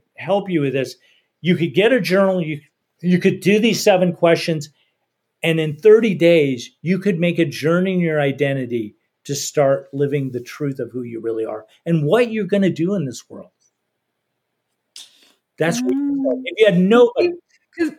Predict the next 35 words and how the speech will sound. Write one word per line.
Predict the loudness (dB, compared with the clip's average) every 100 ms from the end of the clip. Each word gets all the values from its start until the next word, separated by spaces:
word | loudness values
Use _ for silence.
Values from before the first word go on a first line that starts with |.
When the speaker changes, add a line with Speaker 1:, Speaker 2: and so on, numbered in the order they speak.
| -4
Speaker 2:
'cause | -2 2
Martin | 4 4 4 2
is, | 2 2
like, | -2 0
obviously | -4 -4 -12 -8 -8 -6
Mister | -8 -12 -14 -10
Journal, | -8 -8 -10 -12 -16 -20 -20 _ 0
but | 0 2
I'm | 0 0 -2
like, | -2 -2 -8 _ _ _ _ _ -8
I, | -6 -4
I | -4
am | -2 -2 0
a |
little | 0 2 2
Speaker 1:
I | 2
Speaker 2:
bit | 2
Speaker 1:
love |
Speaker 2:
like | 0
Speaker 1:
him. |
Speaker 2:
what | 0 2
Speaker 1:
I | 4 6
love | 6
Speaker 2:
you |
said | 4
Speaker 1:
him. | 0 -2
Speaker 2:
there. | -4 -4 _ _ -6 -6
With, | -2
like, | 0 0 -4
I'm | -2 -2 0
just | -4 -4
like, | -6 -8 -12 -20
"Oh, | -20
I | -18
don't, | -18 -18